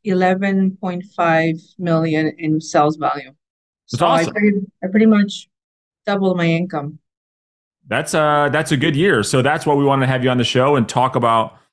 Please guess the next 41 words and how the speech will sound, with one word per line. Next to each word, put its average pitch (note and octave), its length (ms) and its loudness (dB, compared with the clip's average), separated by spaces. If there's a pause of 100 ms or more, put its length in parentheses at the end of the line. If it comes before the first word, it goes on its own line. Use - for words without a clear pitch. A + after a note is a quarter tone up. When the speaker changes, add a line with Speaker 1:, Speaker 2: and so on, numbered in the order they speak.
(140)
Speaker 2:
how C3 220 -2
you B2+ 140 2
were A#2+ 100 4
able A#2 200 2
to G#2+ 120 -2
double A2 280 2
your G#2 160 4
income G#2+ 380 2
from G#2 640 2
twenty A2 440 2
twenty-two. G#2 680 2
So A2 260 -2 (240)
why D3+ 180 0
don't G#3 140 0
we D#3+ 80 2
do C#3 160 2
this? A#2 260 0
Why B2+ 140 0
don't D#3+ 80 0
we C#3+ 80 2
kinda C3 220 0
go A#2 120 2
back A2 360 -2
and G#2 200 0 (320)
tell D3 160 0
the C#3 120 2
audience, B2 520 0 (140)
uh, G#2 360 0
how E3 200 0
long F3+ 160 2
have C#3+ 100 2
you B2+ 120 4
been A#2+ 160 0
in A#2+ 100 2
real A2 160 2
estate? G2 220 -2
When G#2 140 2
did A2+ 100 4
you G#2+ 80 0
get G2 100 2
started? F#2 400 -4